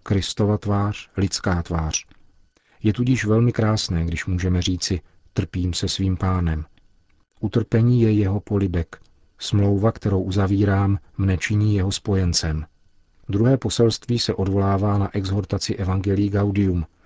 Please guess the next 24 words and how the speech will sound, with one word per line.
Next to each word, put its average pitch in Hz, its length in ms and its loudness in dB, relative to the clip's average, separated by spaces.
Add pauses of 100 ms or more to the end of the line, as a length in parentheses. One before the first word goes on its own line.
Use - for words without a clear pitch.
(280)
Utrpení 104 580 0
druhého 98 520 0
vykupuje 98 540 0
mé 98 180 2
vlastní 95 400 0
utrpení. 85 600 -2 (880)
Nenacházím 110 640 2
smysl 113 340 -2
utrpení 98 520 0
tehdy, 98 400 0
když 95 260 -2
si 92 120 -2
hovím 90 360 0
ve 90 100 -2
svých - 300 -6
ranách, 92 520 -2 (340)
ale 92 160 0
když 95 220 -2
se 107 120 0
podívám 104 540 0
na - 140 -4
utrpení 104 520 0
druhého 95 440 0
člověka. 82 560 -6